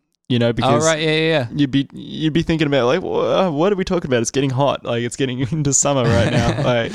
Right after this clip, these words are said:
Speaker 1: you know.
Speaker 2: When is summer in Europe? Uh, it's so
Speaker 1: It's
Speaker 2: confusing.
Speaker 1: now. It's
Speaker 2: It's
Speaker 1: com-,
Speaker 2: now.
Speaker 1: we're coming into it.
Speaker 2: It's coming up.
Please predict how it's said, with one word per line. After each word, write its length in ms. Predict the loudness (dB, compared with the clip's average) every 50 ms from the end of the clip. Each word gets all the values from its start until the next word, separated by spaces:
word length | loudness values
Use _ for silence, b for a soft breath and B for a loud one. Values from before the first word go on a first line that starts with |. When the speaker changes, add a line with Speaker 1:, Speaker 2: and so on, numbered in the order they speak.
| -6 -4
Speaker 1:
you 60 | -4
know. 140 | -2 -2 -2
Speaker 2:
When 180 | 0 -2 0
is 120 | -2 -2 -2
summer 320 | -2 -2 -2 -2 -2 -2
in 80 | -2 -2
Europe? 280 | -2 0 0 0 -2 -2
Uh, 120 | -4 -4 -4
it's 140 | -4 -4 -4
so 80 | -2 -2
Speaker 1:
It's 80 | -2 -2
Speaker 2:
confusing. 320 | -4 -8 -6 -4 -2 -2
Speaker 1:
now. 280 | 0 0 0 0 0 -2 -6 _ _ _ _ -10
It's 60 | -6
Speaker 2:
It's 80 | -4 -2
Speaker 1:
com-, 80 | -2
Speaker 2:
now. 120 | 0 0 -2
Speaker 1:
we're 60 | 0
coming 240 | 0 0 0 0 0
into 220 | -2 0 0 -2
it. 120 | -2 -4 -6 _ _ -16
Speaker 2:
It's 120 | -14 -12 -8
coming 220 | -8 -6 -6 -6
up. 160 | -6 -8 -10